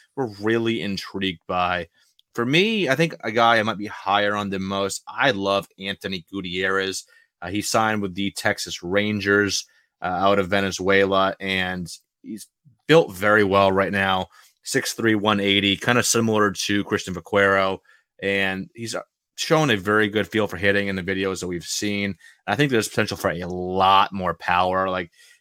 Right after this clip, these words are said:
you, you'll see the power grades that you will see on some of the bigger sites may not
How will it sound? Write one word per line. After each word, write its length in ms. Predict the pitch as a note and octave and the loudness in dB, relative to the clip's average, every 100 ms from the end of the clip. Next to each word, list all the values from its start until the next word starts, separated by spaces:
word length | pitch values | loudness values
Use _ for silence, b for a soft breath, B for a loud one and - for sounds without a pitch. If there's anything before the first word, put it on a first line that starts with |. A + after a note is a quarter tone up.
| b | b
you, 200 | G#2+ A2+ | -6 -4
you'll 140 | B2+ C3 | -2 0
see 280 | D#3+ C#3+ - _ | 4 4 4 _
the 120 | - B2 | -10 -2
power 320 | D#3+ D#3+ D3 | 6 6 6
grades 460 | B2+ B2 B2 G#2 - | 6 6 4 0 -2
that 120 | G#2+ | -2
you 160 | A2+ | 0
will 80 | A2+ | 0
see 280 | - A2 G#2+ | 2 2 2
on 60 | G#2 | 2
some 140 | G#2+ | 0
of 60 | G2+ | -2
the 60 | |
bigger 220 | F2+ G2+ G2 | -2 -2 -2
sites 300 | G#2 G2+ - | 0 0 -2
may 100 | G#2+ | -6
not 260 | - G#2 - | -2 -4 -4